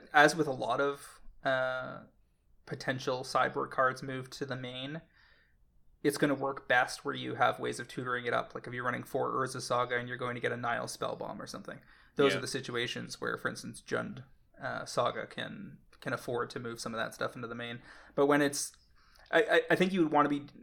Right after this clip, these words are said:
Speaker 1: in the case of something like Torpor Orb, maybe that's a sideboard card that you wanna pull up with Karn the Great Creator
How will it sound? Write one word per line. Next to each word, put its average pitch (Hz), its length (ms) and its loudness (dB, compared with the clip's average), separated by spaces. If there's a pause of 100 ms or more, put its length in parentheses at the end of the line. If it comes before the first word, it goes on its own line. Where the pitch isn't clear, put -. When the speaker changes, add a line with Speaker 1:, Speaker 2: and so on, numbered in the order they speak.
(260)
Speaker 1:
in 160 120 2
the 143 60 2
case 170 320 6
of 135 180 0
something 123 220 -4
like 107 120 -8
Torpor 240 280 2
Orb, 107 280 -2
maybe 131 200 -2
that's 127 220 2
a 117 40 -6
sideboard 123 540 2
card 120 320 2
that 120 120 -8
you 127 100 -12
wanna 120 180 -2
pull 120 220 -2
up 110 120 -4
with 117 120 -10
Karn 123 280 -2
the 120 60 -8
Great 117 220 -6
Creator 110 520 -8